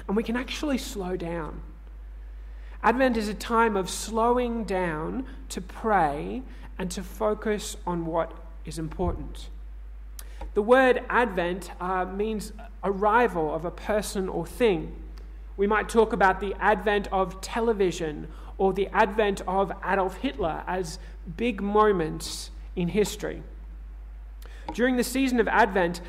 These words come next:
we remember Jesus' first arrival in Bethlehem two thousand and twenty-seven years ago. And we look forward to his second advent, the day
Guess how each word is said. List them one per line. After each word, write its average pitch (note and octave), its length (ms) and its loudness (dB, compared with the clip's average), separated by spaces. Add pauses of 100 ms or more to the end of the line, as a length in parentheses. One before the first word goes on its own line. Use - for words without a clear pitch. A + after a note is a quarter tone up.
(200)
we A3 140 2
remember A#3 440 6
Jesus' G3 440 -2
first G3+ 440 0
arrival F#3 540 4
in G#3+ 140 0
Bethlehem F#3 720 0 (400)
two A3+ 220 -2
thousand G3+ 480 2
and F3+ 160 0
twenty-seven G3 960 -2
years F#3+ 260 2
ago. F3 480 0 (1200)
And G3 100 -2
we A3+ 80 0
look C4 180 0
forward B3 500 6
to A3 180 0
his G#3 200 -4
second C4+ 420 0
advent, D#3 640 -8 (600)
the F#3+ 80 0
day G#3 560 6